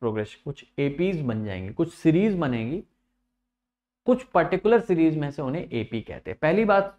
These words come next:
समझना है कि कोई भी सीरीज एपी है या नहीं है, वो कैसे पहचानेंगे। एग्जांपल के तौर पे समझना,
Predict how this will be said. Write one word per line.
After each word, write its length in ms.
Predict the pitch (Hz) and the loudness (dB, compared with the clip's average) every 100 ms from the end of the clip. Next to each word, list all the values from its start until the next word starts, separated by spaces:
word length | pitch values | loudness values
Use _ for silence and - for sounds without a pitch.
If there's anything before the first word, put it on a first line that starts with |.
| - | -8
समझना 320 | 170 160 165 | -4 -4 -4
है 100 | 170 | -4
कि 160 | - - _ _ - | -6 -10 _ _ 4
कोई 220 | 185 220 | 6 6
भी 180 | 202 233 | 2 0
सीरीज 540 | - 165 170 175 175 143 | 0 0 0 0 -4 -6
एपी 320 | 143 143 170 | -4 -2 -2
है 260 | 131 139 165 | 0 -2 -2
या 120 | 165 | -2
नहीं 340 | 143 117 120 135 | -4 -4 -4 -4
है, 240 | 135 170 _ _ _ - | -6 -10 _ _ _ 0
वो 160 | 156 196 - | 2 4 2
कैसे 340 | 135 127 - 180 | -2 -2 -2 -4
पहचानेंगे। 760 | 180 104 - - - - _ _ _ _ _ _ _ _ _ _ 180 | -4 -10 -12 -18 -18 -20 _ _ _ _ _ _ _ _ _ _ -4
एग्जांपल 580 | 160 180 175 180 240 240 | 0 0 0 4 4 6
के 80 | 233 | 4
तौर 200 | 175 170 | 2 0
पे 160 | 185 | -4
समझना, 500 | 175 175 165 170 214 | -6 -6 -6 -6 -8